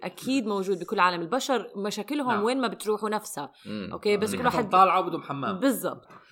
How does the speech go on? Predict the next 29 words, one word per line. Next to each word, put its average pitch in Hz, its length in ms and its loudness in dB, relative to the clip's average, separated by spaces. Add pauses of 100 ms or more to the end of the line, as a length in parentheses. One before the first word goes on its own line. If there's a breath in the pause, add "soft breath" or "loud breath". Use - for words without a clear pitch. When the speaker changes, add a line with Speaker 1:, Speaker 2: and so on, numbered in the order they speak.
(160 loud breath)
Speaker 1:
ولكن، 240 680 0
آه، 196 240 6
Speaker 3:
زي 156 360 12 (160)
المرمى 143 300 12
Speaker 1:
إحصائيًا، 240 360 8
Speaker 3:
الحلقة 214 240 4
Speaker 1:
لو 214 100 6
عم 208 140 6
Speaker 3:
السابقة. 214 160 0
Speaker 1:
نطلع 269 180 6
على 226 100 8
الموضوع 208 260 0
بشكل 180 360 -6
إحصائيًا 190 480 -2
بال-، 170 640 -6
أو 196 220 2
مرات 214 420 2
إحنا 214 200 -2
بحس 185 400 -4
شديدين 185 460 -4
أكتر 190 340 -4
على، 165 360 2 (320 loud breath)
لأنه 262 260 2
أصلًا 262 240 2
عددنا 175 460 4
غير 156 320 4
وكل 147 420 -2
الحكي. 147 380 -8 (440 soft breath)
آه، 151 560 -2